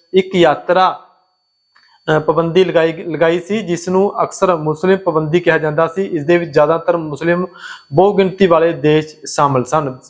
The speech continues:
ਜਨਵਰੀ ਦੋ ਹਜ਼ਾਰ ਸਤਾਰਾਂ ਦੇ ਵਿੱਚ ਜਾਰੀ ਕੀਤੇ ਗਏ ਹੁਕਮਾਂ ਅਨੁਸਾਰ ਸ਼ੁਰੂਆਤੀ ਪਾਬੰਦੀ ਦੇ ਵਿੱਚ ਜਿਨ੍ਹਾਂ ਸੱਤ ਦੇਸ਼ਾਂ ਦੇ ਲੋਕਾਂ ਨੂੰ ਅਮਰੀਕਾ ਦੇ ਵਿੱਚ ਦਾਖਲ ਹੋਣ ਤੋਂ ਪੂਰੀ ਤਰ੍ਹਾਂ ਰੋਕਿਆ ਗਿਆ ਸੀ, ਉਹਨਾਂ ਦੇ ਵਿੱਚ ਈਰਾਨ,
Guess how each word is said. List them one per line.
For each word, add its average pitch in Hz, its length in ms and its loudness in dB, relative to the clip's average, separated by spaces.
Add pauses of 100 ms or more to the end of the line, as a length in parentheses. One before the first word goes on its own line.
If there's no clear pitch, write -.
ਜਨਵਰੀ 165 360 2
ਦੋ 165 140 2
ਹਜ਼ਾਰ 175 100 4
ਸਤਾਰਾਂ 156 340 0
ਦੇ 175 120 -4
ਵਿੱਚ 180 120 -6
ਜਾਰੀ 151 220 2
ਕੀਤੇ 165 300 -4
ਗਏ 170 160 0
ਹੁਕਮਾਂ 156 360 -2
ਅਨੁਸਾਰ 156 500 0 (340)
ਸ਼ੁਰੂਆਤੀ 165 460 0
ਪਾਬੰਦੀ 165 360 -2
ਦੇ 185 100 2
ਵਿੱਚ 185 240 -2
ਜਿਨ੍ਹਾਂ 165 240 -2
ਸੱਤ 160 340 -2
ਦੇਸ਼ਾਂ 156 360 0
ਦੇ 170 120 0
ਲੋਕਾਂ 139 400 0
ਨੂੰ 170 80 0
ਅਮਰੀਕਾ 151 320 0
ਦੇ 170 120 0
ਵਿੱਚ 170 240 -4 (420)
ਦਾਖਲ 160 300 2
ਹੋਣ 175 200 0
ਤੋਂ 185 180 0
ਪੂਰੀ 233 300 -2
ਤਰ੍ਹਾਂ 185 180 2
ਰੋਕਿਆ 160 240 0
ਗਿਆ 135 220 0
ਸੀ, 147 120 -10
ਉਹਨਾਂ 175 180 0
ਦੇ 180 120 2
ਵਿੱਚ 175 240 -4
ਈਰਾਨ, 151 520 2